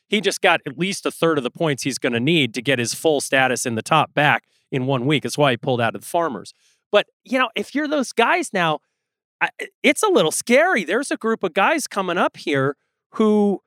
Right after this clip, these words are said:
if you don't jump in, th-, they're gonna take the title right from, out from under you. I noticed on the ground, Xander Schauffele is ripped.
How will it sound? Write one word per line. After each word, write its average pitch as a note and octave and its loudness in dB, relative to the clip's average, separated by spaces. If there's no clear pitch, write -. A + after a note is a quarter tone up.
if F#3+ 0
you B3 4
don't E4+ 2
jump A3+ 0
in, A#3+ 0
th-, - -4
they're C4 4
gonna E4 0
take - -2
the E3+ -12
title A3+ 0
right G3 0
from, F#3 -8
out F#3+ 0
from E3 -4
under A#3+ 0
you. B2+ 0
I C4+ 4
noticed A#3 0
on F#3 0
the D3 -2
ground, D#3+ -2
Xander C4 2
Schauffele A3 0
is A#2+ -4
ripped. A2 -2